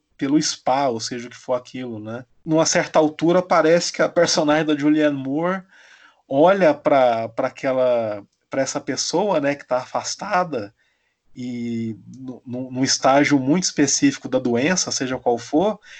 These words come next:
e eu não sei, é uma coisa meio ambivalente, né? Eu não sei se ela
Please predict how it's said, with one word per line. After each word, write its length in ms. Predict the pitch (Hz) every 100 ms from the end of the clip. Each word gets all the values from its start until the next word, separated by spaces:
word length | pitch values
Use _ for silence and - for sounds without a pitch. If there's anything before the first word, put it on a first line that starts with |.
| - - - - -
e 380 | 135 143 151 151
eu 100 | 156
não 80 | 220
sei, 300 | 233 - 208
é 60 | 180
uma 120 | 160
coisa 260 | 185 175
meio 160 | 180 185
ambivalente, 720 | 190 190 202 156 170 196 -
né? 60 | 147
Eu 60 |
não 60 | 156
sei 220 | - 170
se 160 | - 180
ela 240 | 175